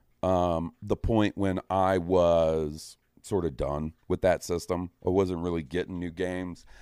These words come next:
I wasn't necessarily hanging out with anybody that would wanna play a Nintendo fighting game on the Nintendo sixty-four with me. I thought the concept was cool, but it was never something where I was like, "Ah, I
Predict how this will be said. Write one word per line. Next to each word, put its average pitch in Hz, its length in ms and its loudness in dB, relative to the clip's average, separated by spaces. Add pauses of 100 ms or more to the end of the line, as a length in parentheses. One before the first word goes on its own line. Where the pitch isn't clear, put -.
(140)
I - 60 0
wasn't 202 280 4
necessarily 131 560 2
hanging 104 400 0
out 95 140 0
with 95 140 0
anybody 95 400 2
that 92 140 -2
would 90 160 -4
wanna 87 220 -2
play 85 280 0
a 78 40 -2
Nintendo 82 580 -6
fighting 82 420 -2
game 85 280 -2
on 80 140 -4
the 80 60 -2
Nintendo 80 500 -4
sixty-four 80 640 -6
with 85 280 -4
me. 90 200 -6 (600)
I 127 80 2
thought 185 180 4
the - 80 -6
concept 139 640 0
was 87 160 -6
cool, 87 280 -2
but 90 160 0
it - 80 -2
was 90 140 -8
never 120 260 0
something 95 380 -2
where 85 120 -2
I - 20 -2
was 78 100 -6
like, 73 180 -10
"Ah, 95 420 -6
I 80 120 -12